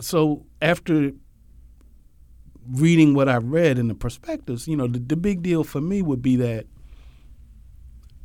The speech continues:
there was nothing demonstrating that the managers had ever done what they said they wanna do. So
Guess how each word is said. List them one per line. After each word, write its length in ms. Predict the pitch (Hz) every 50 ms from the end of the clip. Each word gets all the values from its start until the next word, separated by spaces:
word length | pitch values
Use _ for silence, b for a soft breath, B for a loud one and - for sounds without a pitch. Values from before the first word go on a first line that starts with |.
| - - - - -
there 200 | 127 123 147 147
was 160 | 147 139 127 120
nothing 840 | 147 151 165 165 160 - - 165 151 147 143 139 143 147 151 151 b b b b b b b - - - - - - - - - - - - - - - - - - - - - - - - - - - - - - - - - - - - - - - - - - - - -
demonstrating 720 | 123 123 147 156 151 135 131 - - 127 120 117 120 117
that 240 | 117 117 110 110 104 - - - - - - - -
the 80 | 120
managers 680 | 113 113 117 123 131 123 120 107 107 107 98 98 98 - - - - -
had 200 | 123 107 104 -
ever 300 | - 123 123 117 120 110
done 520 | 104 104 107 117 113 104 95 90 92 95 - - - - - - - - - - - - - -
what 240 | 110 107 98 -
they 160 | - 107 104 98
said 500 | - - - 131 110 107 104 101 - -
they 140 | 104 107
wanna 300 | 104 98 101 107 101 92
do. 260 | 92 101 101 92 - - - - - - - - b b b b b b b b - - - - -
So 540 | - - 123 117 107 104 101 101 95 107